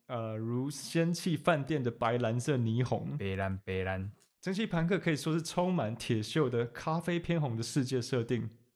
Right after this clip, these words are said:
Speaker 1: 那是个基本动力都是蒸汽的世界啊，没有什么内燃机啊，没有什么喷射引擎这种东西啊，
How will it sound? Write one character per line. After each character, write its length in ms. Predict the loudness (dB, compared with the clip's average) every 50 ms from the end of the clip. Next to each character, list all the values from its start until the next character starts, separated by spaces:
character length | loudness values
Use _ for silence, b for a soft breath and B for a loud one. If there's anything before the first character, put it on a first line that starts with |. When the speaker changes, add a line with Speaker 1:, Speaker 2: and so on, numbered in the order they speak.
| _ -4 0
Speaker 1:
那 160 | 2 2 2
是 140 | 2 0 0
个 100 | 0 0
基 200 | 0 2 2 2
本 160 | 2 2 2
动 160 | 2 2 2
力 80 | 2 2
都 120 | 2 2
是 60 | 0 0
蒸 240 | 2 2 2 2 2
汽 160 | 2 2 2
的 80 | 2 2
世 240 | 0 0 0 0
界 220 | 0 2 2 2 2
啊， 140 | 2 0 -2
没 100 | 0 2
有 80 | 2 2
什 140 | 2 0
么 100 | 0 0 0
内 200 | 2 2 2 2
燃 260 | 2 2 2 2 0
机 320 | -2 0 0 2 2 2
啊， 400 | 2 2 0 0 -2 -4 -4 -4
没 120 | 0 2 4
有 80 | 4
什 120 | 2 2 -2
么 60 | -6
喷 260 | -2 0 0 2 2
射 220 | 0 0 0 0 0
引 160 | 0 -2 -4
擎 220 | -4 -4 -4 0
这 100 | 0 0
种 100 | 0 2
东 200 | 0 0 0 0
西 240 | -2 -4 -6 -6 -6
啊， 60 | -8